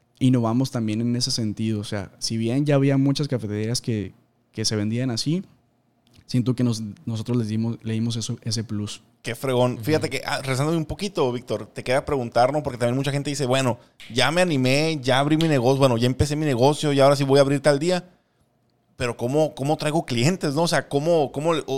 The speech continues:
Speaker 2: ok, ya puse el letrero abierto. Ah, ya estoy aquí listo"? <laughs> ¿Y, y cómo le haces para que vengan la, la gente, no? En tu experiencia, ¿qué puedes decir? ¿Fue a través de una buena estrategia de marketing? ¿Fue a través del, del boca en boca?
Speaker 1: Eh,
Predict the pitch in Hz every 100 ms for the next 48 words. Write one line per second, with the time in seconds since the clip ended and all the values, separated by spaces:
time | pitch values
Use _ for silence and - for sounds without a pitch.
0 | 92 92 147 143 160 202 208 180 185 208
1 | - 131 127 123 - 107 - _ _ -
2 | - - - 113 120 120 135 170 160 175
3 | 220 - 220 143 156 143 143 220 175 160
4 | 175 175 165 139 139 170 170 - 135 135
5 | 127 165 160 185 175 165 160 - 147 151
6 | - 170 - 170 175 143 123 151 - _
7 | _ 147 147 151 160 151 156 151 131 131
8 | 160 127 123 143 147 - 143 127 127 131
9 | 131 131 127 123 120 117 120 131 117 135
10 | 131 147 139 - _ _ _ _ 147 151
11 | 143 135 123